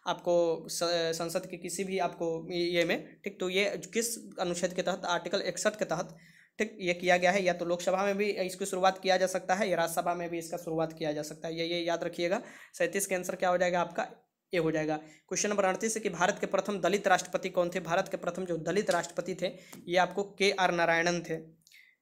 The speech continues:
फिर से याद रखिएगा, के आर नारायण का जो कार्यकाल है, ये संतानवे से दो हज़ार दो तक था, उन्नीस सौ संतानवे से दो हज़ार दो तक था, ये याद रखिएगा, ठीक। उस समय अटल बिहारी वाजपेयी भी बने थे आपको प्रधानमंत्री, तो के आर नारायण, ये भारत के प्रथम दलित राष्ट्रपति थे।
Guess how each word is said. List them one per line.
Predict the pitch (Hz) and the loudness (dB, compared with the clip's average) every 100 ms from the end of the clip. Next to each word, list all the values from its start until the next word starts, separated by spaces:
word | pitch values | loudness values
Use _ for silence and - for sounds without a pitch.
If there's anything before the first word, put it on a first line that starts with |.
| - | -4
फिर | 196 | 0
से | 196 | 4
याद | 190 196 | 6 6
रखिएगा, | 190 202 202 | 2 0 -2
के | 208 196 | 0 2
आर | 190 | 4
नारायण | 180 185 180 185 214 | 4 6 6 4 4
का | 196 | 0
जो | 180 | 0
कार्यकाल | 175 175 202 196 | 2 2 4 4
है, | 180 | 2
ये | 185 | 0
संतानवे | 180 175 175 175 185 | -2 0 0 0 0
से | 208 | -2
दो | 180 180 | 0 0
हज़ार | 175 170 | 2 2
दो | 175 190 | 0 0
तक | 180 | -2
था, | - 208 302 - - - | -2 -2 -2 -6 -20 -8
उन्नीस | 170 170 | -4 -2
सौ | 185 | -2
संतानवे | 185 175 175 185 202 | -4 0 0 0 -2
से | 196 | -2
दो | 180 180 | 0 0
हज़ार | 175 | 2
दो | 165 180 | 0 -4
तक | 180 170 185 | -4 -2 -2
था, | |
ये | 190 170 | 0 0
याद | 165 165 | 0 0
रखिएगा, | 165 165 165 202 - - - _ _ - | -2 -4 -2 -2 -4 -18 -20 _ _ -14
ठीक। | 202 - | -12 -10
उस | 165 | -6
समय | 170 165 | -2 0
अटल | 165 170 | 2 0
बिहारी | 165 165 | 2 0
वाजपेयी | 165 - 175 | 0 -2 -2
भी | 175 165 160 | 0 0 0
बने | 160 156 | 0 -2
थे | 160 160 151 | -2 -4 -4
आपको | 147 - | -4 -6
प्रधानमंत्री, | 160 151 156 151 156 196 | -8 -6 -4 -4 -4 -4
तो | 175 | -6
के | - 175 | -4 -4
आर | 175 165 | -2 -2
नारायण, | 156 156 175 | -2 -2 -2
ये | 170 170 | -4 -4
भारत | 156 165 | -4 -6
के | - | -8
प्रथम | 160 160 160 | -10 -8 -8
दलित | 151 156 156 | -6 -4 -4
राष्ट्रपति | 151 - 165 160 | -6 -8 -10 -10
थे। | 160 | -10